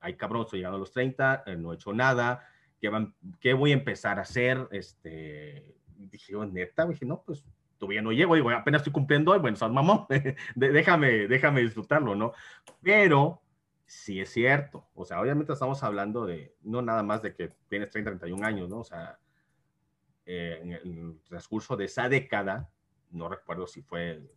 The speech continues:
dos años después, sí empecé a sentir esa, esa chingadera, ¿no? De que, güey,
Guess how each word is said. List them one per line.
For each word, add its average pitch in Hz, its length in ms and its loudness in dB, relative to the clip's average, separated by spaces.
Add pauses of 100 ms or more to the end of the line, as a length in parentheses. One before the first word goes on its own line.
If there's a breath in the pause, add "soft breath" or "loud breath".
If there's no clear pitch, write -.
(340)
dos 85 280 -10
años 85 140 -10
después, 85 340 -14
sí 160 280 -6
empecé 127 300 -10
a - 20 -10
sentir 87 380 -10
esa, - 360 -14 (480 soft breath)
esa 90 220 -12
chingadera, 95 440 -4
¿no? 87 180 -8
De 87 140 -10
que, - 280 -16 (140)
güey, 104 320 -10